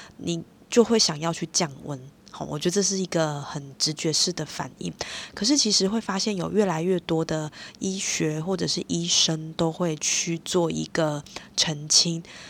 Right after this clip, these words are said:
发烧是身体的免疫系统正在启动。也就是说，如果今天你的身体可能烧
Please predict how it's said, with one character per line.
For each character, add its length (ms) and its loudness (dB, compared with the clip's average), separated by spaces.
发 320 0
烧 320 4
是 240 0
身 320 2
体 200 -6
的 100 -4
免 320 -6
疫 80 -4
系 240 0
统 320 -6
正 220 -2
在 200 -4
启 340 2
动。 160 2
也 100 -2
就 140 4
是 140 0
说， 360 4
如 180 2
果 220 4
今 260 -4
天 300 -2
你 140 -4
的 100 -4
身 320 0
体 260 -6
可 140 -8
能 180 -6
烧 460 2